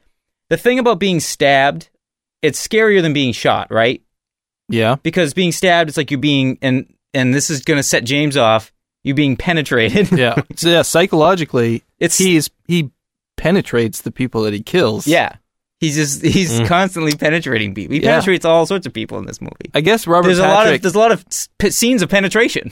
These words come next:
Speaker 2: Something that's super badass is Robert Patrick based his performance on, uh, a shark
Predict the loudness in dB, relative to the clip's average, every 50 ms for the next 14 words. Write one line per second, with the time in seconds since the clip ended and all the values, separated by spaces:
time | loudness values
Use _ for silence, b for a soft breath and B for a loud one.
0 | -14 -12 -6 -2 0 2 2 4 2 2 0 0 0 -2 0 0 0 0 2 2
1 | 2 4 4 2 2 2 0 -2 -2 0 0 2 2 2 0 -2 -2 0 -2 -2
2 | 0 -2 -4 -8 -6 -2 0 0 2 0 -2 -2 -4 -6 -6 -4 -4 -6 -6 -4
3 | -2 0 0 2 2 2 0 -2 -4 -8 -14 _ _ -6 -4 -2 0 0 0 0
4 | 0 0 -2 -4 -4 -8 _ _ _ _ _ _ _ _ _ -6 -4 -4 -4 -4
5 | -6 -8 -10 -10 -10 -10 -10 -8 -4 -2 0 0 -2 -2 -6 -14 _